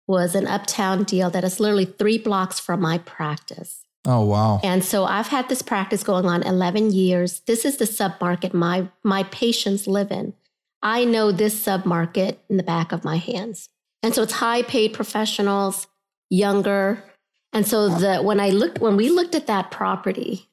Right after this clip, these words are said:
Speaker 1: I mean, and it was an A-class deal, two thousand sixteen, and we knew that it was so under market rent.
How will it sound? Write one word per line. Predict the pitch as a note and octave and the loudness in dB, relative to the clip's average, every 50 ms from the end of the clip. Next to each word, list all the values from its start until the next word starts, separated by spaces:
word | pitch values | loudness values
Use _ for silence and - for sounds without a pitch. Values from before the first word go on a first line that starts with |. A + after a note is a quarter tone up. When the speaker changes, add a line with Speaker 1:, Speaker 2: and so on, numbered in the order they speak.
| _ - | _ -2
Speaker 1:
I | G3+ G3+ | 0 0
mean, | G3 G3 G3 F#3+ F#3+ F#3 - - | 2 2 2 2 2 0 0 0
and | F#3+ F#3+ | 0 2
it | F#3+ | 2
was | F#3+ G3+ G3+ | 0 0 0
an | G3+ F#3+ - | -2 -2 0
A-class | - F#3+ F#3+ F#3 F#3+ - G3 F#3+ G3 - - | 0 0 0 -2 -2 -4 -4 -4 -4 -4 -6
deal, | - G#3 F#3+ F3+ | -4 -4 -2 -2
two | - - - A#3+ A#3+ | -4 -4 -2 -2 -2
thousand | A#3 A#3 A3 G#3 G#3 G3+ F#3 F#3+ F#3+ | 0 -2 -2 -2 -2 -2 -2 -2 -2
sixteen, | F#3 - - - - - - - - - - G3+ A3 - G#3 G3+ G3+ - _ _ _ _ _ _ _ _ _ _ _ _ _ _ | -4 -4 -4 -6 -6 -4 -8 -10 -6 -4 -4 -4 -4 -2 -4 -4 -6 -8 _ _ _ _ _ _ _ _ _ _ _ _ _ _
and | G#3 G3 F#3+ G3 G3 F3+ - - - - | -2 0 2 2 2 0 -2 -4 -4 0
we | F3+ G#3 A#3 A#3+ B3 | 2 2 4 4 4
knew | A#3 A3 G#3+ A3 A#3+ B3+ B3 A3 | 4 4 4 4 4 4 4 4
that | F#3 F3+ F3 F3 | 2 2 2 2
it | E3 | 2
was | E3+ F3+ F3 F3 | 2 2 0 0
so | - - - - G#3+ G#3+ A3 A3+ G#3+ - - | -2 -4 -4 0 0 2 2 2 2 0 0
under | F#3 F#3+ F#3 F3+ F#3 F#3+ | 0 0 2 2 0 0
market | F#3 F3 D#3+ C#3+ D#3+ E3 - - - - - - _ _ _ _ _ | 0 0 2 0 0 -2 -2 -6 -6 -8 -8 -10 _ _ _ _ _
rent. | - F#3+ G3+ G3 F#3 - - - - - - | -6 -4 -4 -4 -4 -8 -8 -10 -10 -10 -10